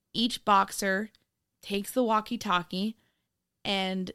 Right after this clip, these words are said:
sings into it, sings a song. We hear a Southern guy sing a song about Cotton Eye Joe. We hear Chico, the Spanish man, uh, sing a song in Spanish. And, and this,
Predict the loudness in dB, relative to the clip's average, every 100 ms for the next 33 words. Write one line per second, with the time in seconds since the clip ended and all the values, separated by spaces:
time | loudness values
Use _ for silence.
0 | -14 _ -6 0 2 2 0 -4 -6 -10
1 | -10 -14 -6 -2 -2 -2 -2 0 -2 -4
2 | -10 _ _ _ _ -10 -8 -2 2 4
3 | 4 2 2 0 0 2 2 2 4 4
4 | 4 2 -2 -2 -2 -2 0 0 0 2
5 | 0 0 -2 -2 0 0 0 0 2 4
6 | 2 0 -2 -2 -2 -2 -2 -2 2 4
7 | 4 0 -2 2 2 0 -4 -4 -2 -2
8 | -2 -6 _ _ _ _ 0 2 2 0
9 | -4 -4 -2 -2 -2 -2 -2 -2 -4 -8
10 | -14 -18 _ _ _ _ _ _ _ -2
11 | 0 2 0 0 0 -2 -4 -4